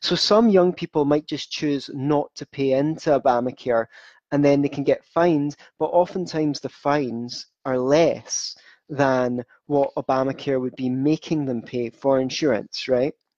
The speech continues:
So, where were we? You're very patient.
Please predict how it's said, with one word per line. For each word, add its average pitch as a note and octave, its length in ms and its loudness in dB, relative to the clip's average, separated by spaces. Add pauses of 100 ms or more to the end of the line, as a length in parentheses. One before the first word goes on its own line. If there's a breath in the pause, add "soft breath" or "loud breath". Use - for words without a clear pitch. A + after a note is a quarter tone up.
(580 loud breath)
So, - 480 2 (2500 loud breath)
where D3+ 160 4
were B2+ 220 4
we? A#2 180 -6 (4000)
You're C#3 160 -2
very C#3+ 240 2
patient. B2 460 -10